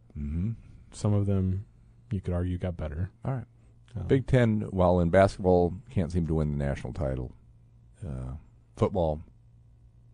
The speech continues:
Speaker 1: can't seem to win the national title. Great chances in volleyball every year.
Speaker 2: Yeah, I mean, Nebraska's always a
Speaker 1: All right.
Speaker 2: contender. Wisconsin's up there. Um, yeah, and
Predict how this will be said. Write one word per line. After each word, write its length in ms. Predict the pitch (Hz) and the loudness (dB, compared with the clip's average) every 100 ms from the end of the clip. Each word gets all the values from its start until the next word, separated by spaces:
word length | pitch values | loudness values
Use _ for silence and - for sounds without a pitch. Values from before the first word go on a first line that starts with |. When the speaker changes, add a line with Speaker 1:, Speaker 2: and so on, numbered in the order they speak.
| - - | -18 -8
Speaker 1:
can't 200 | 80 - | -6 -4
seem 160 | 78 | -4
to 60 | 73 | -2
win 220 | 69 65 | -2 -4
the 60 | 62 | -6
national 280 | 64 60 | -6 -8
title. 300 | 57 65 73 - - - - | -4 -2 -4 -6 -20 -12 6
Great 240 | 151 135 | 8 8
chances 420 | - 95 82 76 | 6 2 2 -2
in 80 | 71 | -4
volleyball 480 | 69 64 60 55 67 | -2 -4 -6 -4 -2
every 220 | 73 65 | 0 -2
year. 200 | 58 - - - - - - - _ - _ _ _ - | -6 -14 -20 -20 -20 -20 -20 -20 _ -20 _ _ _ 0
Speaker 2:
Yeah, 240 | 160 233 87 | 4 4 4
I 80 | 98 | 0
mean, 280 | 101 95 | 0 0
Nebraska's 500 | 92 101 113 - 107 | -2 0 0 0 -2
always 280 | 104 104 101 | 0 0 0
a 40 | 104 | -4
Speaker 1:
All 60 | - | -4
right. 60 | |
Speaker 2:
contender. 460 | 107 104 101 98 95 | 0 0 0 0 -2
Wisconsin's 600 | 95 - 101 98 98 98 | -6 -4 -4 -2 -2 -2
up 140 | 95 - | -4 -6
there. 280 | 95 92 90 - 95 | -4 -4 -4 -8 -6
Um, 440 | 98 92 90 92 - - - - - - | -4 -2 -4 -6 -12 -20 -20 -20 -20 -10
yeah, 160 | 143 127 | -6 -2
and 320 | 117 113 | 0 -2